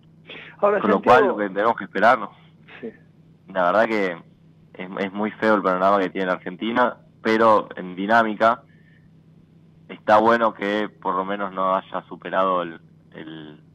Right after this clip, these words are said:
Speaker 2: nueve por ciento que el mercado esperaba.
Speaker 1: La pregunta es,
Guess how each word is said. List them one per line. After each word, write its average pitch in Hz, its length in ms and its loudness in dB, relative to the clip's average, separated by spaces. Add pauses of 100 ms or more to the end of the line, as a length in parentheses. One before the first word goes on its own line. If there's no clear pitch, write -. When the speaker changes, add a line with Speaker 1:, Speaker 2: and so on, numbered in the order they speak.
Speaker 2:
nueve 104 240 0
por 101 200 -6
ciento 104 300 -6
que 82 80 -12
el 80 240 -12
mercado 87 380 -4
esperaba. 82 440 -6 (1300)
Speaker 1:
La 151 160 0
pregunta 220 460 -2
es, 131 140 -4